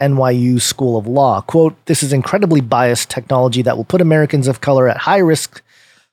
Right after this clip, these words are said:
of wrongful arrests, uh, than white Americans." I B M and Amazon didn't respond to requests for comment on the Justice in Policing Act.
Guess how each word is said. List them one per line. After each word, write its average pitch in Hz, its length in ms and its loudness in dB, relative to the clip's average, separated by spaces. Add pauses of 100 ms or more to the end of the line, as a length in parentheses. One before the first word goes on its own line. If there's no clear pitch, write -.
(140)
of 120 160 0
wrongful 170 440 2
arrests, 127 600 0 (200)
uh, 107 260 0
than 113 220 -2
white 120 280 0
Americans." 120 720 -2 (640)
I 160 140 2
B 160 200 4
M 180 160 2
and 160 120 0
Amazon 151 460 2
didn't 196 240 0
respond 160 460 0
to 143 80 2
requests - 680 -2
for 135 240 -2
comment 143 540 0
on 175 120 0
the 160 80 2
Justice 131 540 -2
in 120 160 -4
Policing 120 880 -4
Act. - 400 -4